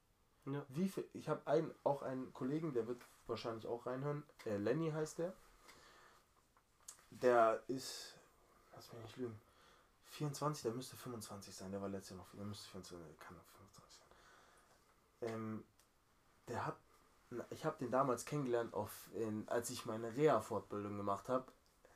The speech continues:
Speaker 2: Das war wirklich, weißt du, wie das war? Wir haben uns gesehen, wir nur gesehen, nur von Augen gesehen.
Speaker 1: Mhm.
Speaker 2: Nicht erster Satz, „Hallo, ich bin, ich bin Lenny, äh, ich bin Mo“, erster, wir haben direkt Lachflash bekommen.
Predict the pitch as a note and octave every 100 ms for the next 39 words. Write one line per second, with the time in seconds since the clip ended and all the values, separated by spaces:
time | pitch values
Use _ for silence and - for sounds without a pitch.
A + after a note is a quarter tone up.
0 | - - - - A2+ - C3+ C#3 D3 -
1 | C3 - - - - - D#3+ D#3+ C#3 C3+
2 | D#3+ G#3 - - - A2+ D3 F3 E3+ -
3 | B2+ D#3+ B3+ D#4 - - C#3+ F#3+ C4+ G3
4 | E3+ G#3 F3 A3+ - F#3 - A3 G3 D3+
5 | D3 A3+ D4 - D3 D#3+ E3+ - - -
6 | - - - - C4+ G3 G#3+ A#3 - G#3+
7 | B3 D#3 G#3 G#3+ G3+ F#3+ F#3 - D#3 D3+
8 | C3 - C#3+ C#3+ F#3 A3 G3 A2+ D3+ D3
9 | C3+ C3+ F#3 - F3 - C#3+ C3+ C3 C3
10 | C#3 B2 A2 - G#2+ - A2 G2